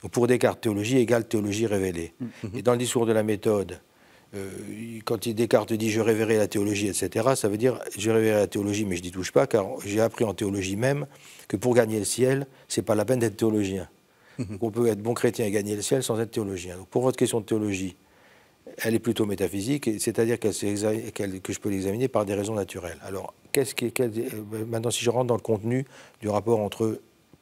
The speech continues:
Speaker 1: théologie révélée, théologie naturelle, et donc métaphysique.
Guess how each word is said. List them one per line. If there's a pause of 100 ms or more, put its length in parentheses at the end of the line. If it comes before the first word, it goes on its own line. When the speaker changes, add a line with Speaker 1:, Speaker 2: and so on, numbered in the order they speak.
(140)
Speaker 1:
théologie (560)
révélée,
théologie
naturelle,
et
donc
métaphysique.